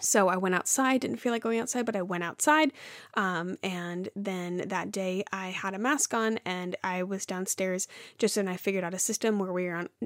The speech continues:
different sides of the living room and we watched a movie. And that was great even to have that slight interaction.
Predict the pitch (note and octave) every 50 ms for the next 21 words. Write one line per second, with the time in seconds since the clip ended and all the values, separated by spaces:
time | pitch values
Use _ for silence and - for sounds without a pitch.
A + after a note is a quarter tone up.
0 | - - G#3+ B3 B3+ A#3 B3 - - A3+ G#3+ - G#3+ G#3+ A#3 C#4 D4 D4+ D4+ D4+
1 | D4 D4 C#4+ - - G#3+ G#3 G3+ G3+ G3+ G3+ G3+ F#3 E3 - - - - - -
2 | - - - - - B3 B3 C4 D#4+ E4+ D#4 A#3 F#3 E3+ - G3+ G#3 A#3 A3+ B3
3 | B3 A3+ A3 - A#3 A#3 A#3+ - - A3 G#3+ G#3+ G#3+ G#3 G3+ F3+ - G#3 G3+ G3+
4 | G3+ G3 F#3+ F3+ - - - - - - G#3+ F#3+ G3 - - F#3+ G3 F#3+ G#3+ G3
5 | F3+ F#3 G3+ - - - - - C4+